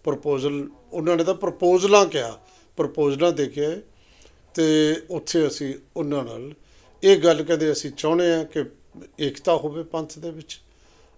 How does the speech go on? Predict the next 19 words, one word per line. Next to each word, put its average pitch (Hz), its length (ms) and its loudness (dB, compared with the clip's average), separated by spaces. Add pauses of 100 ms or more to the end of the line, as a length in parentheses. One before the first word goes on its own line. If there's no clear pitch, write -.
(180)
ਔਰ 151 320 6 (560)
ਇਕਜੁੱਟਤਾ 143 600 0
ਹੋਵੇ।" 160 380 -6 (200)
ਇਸ 175 280 2
ਤਰ੍ਹਾਂ 156 160 -2
ਦੀ 160 100 -8
ਗੱਲ 135 540 -8 (560)
ਕਰ 175 160 8
ਰਹੇ 156 200 2
ਸੀ 175 340 -8 (440)
ਧਾਮੀ 143 280 4
ਸਾਹਿਬ, 160 340 0 (300)
ਸਾਡੇ 160 300 4
ਲਈ 143 280 0
ਜਿਹੜਾ 139 340 -4
ਹੈ 160 240 -6
ਅਕਾਲ 139 260 -4
ਤਖ਼ਤ - 280 -14
ਸਾਹਿਬ 185 300 -6